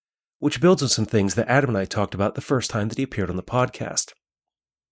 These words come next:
We also touch on some of the challenging conversations that arise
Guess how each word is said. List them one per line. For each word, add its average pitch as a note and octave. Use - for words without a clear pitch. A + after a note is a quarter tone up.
We D#3
also -
touch D#3+
on D3
some B2
of A2
the A2
challenging A2+
conversations G#2+
that G2+
arise F2